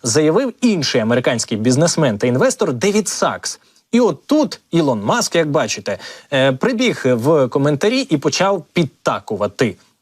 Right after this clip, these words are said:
Е, ну, точніше, піддакувати, точніше, тут слово «да». Е, тому що, м, да, дійсно, ваша оцінка правдива, е, вважаю я, Ілон Маск, як він сам написав. І от, ем, ви бачите, що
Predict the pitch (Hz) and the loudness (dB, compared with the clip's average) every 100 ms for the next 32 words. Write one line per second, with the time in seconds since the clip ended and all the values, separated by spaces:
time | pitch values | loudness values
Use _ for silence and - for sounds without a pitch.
0 | - 127 120 214 147 151 - 170 160 120 | -2 0 2 0 0 -2 0 0 0 0
1 | 175 139 135 143 - 107 95 - 92 143 | 2 2 2 0 -4 -8 -6 -8 -4 -2
2 | - 160 123 - - 117 - 135 131 123 | 0 0 0 0 -2 -2 0 2 2 0
3 | 120 151 98 - - - - 135 113 143 | 0 -2 -2 -8 -18 -20 -4 0 2 2
4 | 151 - 147 127 127 - 120 117 202 196 | 0 2 0 0 -6 -6 -4 0 0 2
5 | 254 - 131 165 - 143 - 202 175 151 | 0 0 0 0 0 0 2 0 2 -2
6 | - _ 180 151 123 123 254 262 190 120 | -6 _ -4 -2 -4 0 2 4 2 0
7 | 95 - - 123 113 113 160 147 151 107 | -4 -12 -6 -2 0 0 0 2 0 0
8 | 107 107 151 110 139 127 139 170 147 - | -4 0 0 0 0 2 2 2 0 -2
9 | 113 104 131 135 151 113 123 - - 120 | -6 -2 0 0 0 -2 -2 -2 0 -2
10 | 87 - - - - _ 214 240 233 233 | -4 -12 -20 -20 -20 _ 2 2 2 0
11 | 214 208 180 123 - _ _ _ _ _ | 0 0 -2 -6 -12 _ _ _ _ _
12 | - 160 156 214 - 160 - 156 | -4 -2 0 0 0 -2 0 0